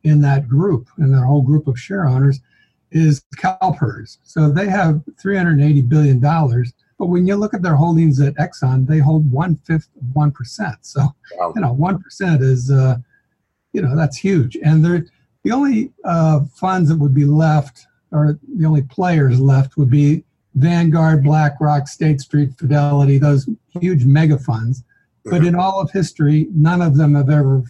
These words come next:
Speaker 1: filed a proposal because, you know, they wanna run those company four oh one K plans, and that would be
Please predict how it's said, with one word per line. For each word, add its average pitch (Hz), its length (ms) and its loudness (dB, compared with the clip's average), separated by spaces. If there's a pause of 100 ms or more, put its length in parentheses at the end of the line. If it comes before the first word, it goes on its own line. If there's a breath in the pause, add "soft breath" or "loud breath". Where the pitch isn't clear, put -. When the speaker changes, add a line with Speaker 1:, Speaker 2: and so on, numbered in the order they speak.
Speaker 1:
filed 127 280 -2
a - 20 -4
proposal 143 640 -4
because, 135 560 -2
you 156 60 -4
know, 139 100 0
they 147 100 2
wanna 151 460 2 (580)
run 165 300 4
those 147 260 4
company 151 460 0
four 151 320 0
oh 143 80 4
one 135 260 4
K 170 260 -2
plans, 127 600 -2
and 131 220 0
that 131 160 0
would 123 120 -4
be 127 440 0